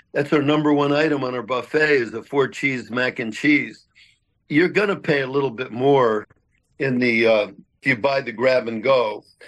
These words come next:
but I would say it saves you time. And especially a lot of moms and dads that are out there with little kids right now in the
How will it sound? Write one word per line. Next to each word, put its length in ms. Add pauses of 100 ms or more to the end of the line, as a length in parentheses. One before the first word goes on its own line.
(440)
but 360 (180)
I 120
would 240
say 520 (400)
it 160
saves 420
you 120
time. 600 (640)
And 200
especially 540
a 60
lot 200
of 60
moms 320
and 160
dads 300
that 140
are 100
out 220
there 180
with 100
little 220
kids 440 (340)
right 280
now 380
in 120
the 220